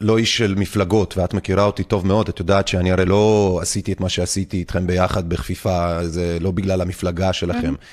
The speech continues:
Speaker 1: אלא פשוט בגלל שנמצאנו באותו שטח, באותו תא זמן, אתם רציתם לעשות, ואני באתי ואני עשיתי את שלי גם.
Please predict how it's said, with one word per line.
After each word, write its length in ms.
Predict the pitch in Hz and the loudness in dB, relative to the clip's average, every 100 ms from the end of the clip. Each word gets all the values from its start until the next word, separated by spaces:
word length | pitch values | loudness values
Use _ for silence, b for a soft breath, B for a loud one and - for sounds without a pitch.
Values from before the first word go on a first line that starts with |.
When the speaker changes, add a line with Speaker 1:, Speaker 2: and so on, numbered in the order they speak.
| B B B | B B B
Speaker 1:
אלא 80 | - | -4
פשוט 200 | - 135 | -2 0
בגלל 220 | 127 143 | 4 4
שנמצאנו 800 | 139 131 120 113 143 139 135 120 | 4 2 2 2 2 2 2 2
באותו 300 | 104 101 120 | 2 2 0
שטח, 400 | - 95 - 98 | 0 -2 -2 -4
באותו 300 | 90 92 113 | -2 0 0
תא 140 | - 101 | 2 0
זמן, 320 | 92 90 98 - B B B | 0 0 -2 -6 B B B
אתם 240 | 98 117 113 | -2 2 2
רציתם 400 | 107 113 107 101 | 2 0 0 2
לעשות, 520 | 92 90 117 123 - | 2 2 2 0 -2
ואני 260 | 87 92 101 | -2 0 2
באתי 280 | 95 101 92 | 2 0 0
ואני 240 | 87 90 | 0 0
עשיתי 380 | 87 - 92 92 | -2 -4 -4 -4
את 80 | 87 | -4
שלי 240 | 90 85 | -4 -4
גם. 220 | 82 110 | 0 -2